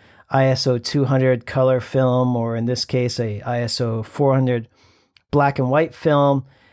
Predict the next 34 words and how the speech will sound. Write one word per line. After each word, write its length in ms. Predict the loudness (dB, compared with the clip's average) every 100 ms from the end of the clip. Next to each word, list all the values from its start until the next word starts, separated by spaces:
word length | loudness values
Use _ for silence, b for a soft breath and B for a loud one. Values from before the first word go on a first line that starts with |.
| b
And 180 | -2 2
then 120 | 4
I've 160 | 2 2
gotta 200 | 0 0
meter 380 | 0 0 2 2
it 140 | 0
properly. 720 | 0 2 2 0 0 2 2
So 180 | 0 -2
I'm 140 | -2 -2
using 500 | -2 -4 -4 -4 b b b -6
my 440 | -4 -2 -2 -6 -10 _
little 220 | -2 0 2
light 240 | 0 2
meter 340 | 0 2 2
app 340 | 2 2 0 0
on 120 | -2
my 160 | -2 -6
phone, 520 | -2 2 4 4 0
and 140 | 0
then 160 | 0 0
trying 440 | -2 0 2 0
to 220 | -2 -4
then 420 | -2 0 2 0 -4 b _
frame 400 | -8 -2 2 2
up 180 | 0
the 80 | -2
shot, 480 | -2 0 0 0 -4 -2
get 160 | 0
everything 400 | 2 2 0 0
in 100 | 0
focus, 720 | -2 -2 -2 -2 -4 -4 -6 b b b b b
uh, 280 | -10 -10 -10 -12
manually, 640 | -4 0 2 2 2 2
uh, 100 | 0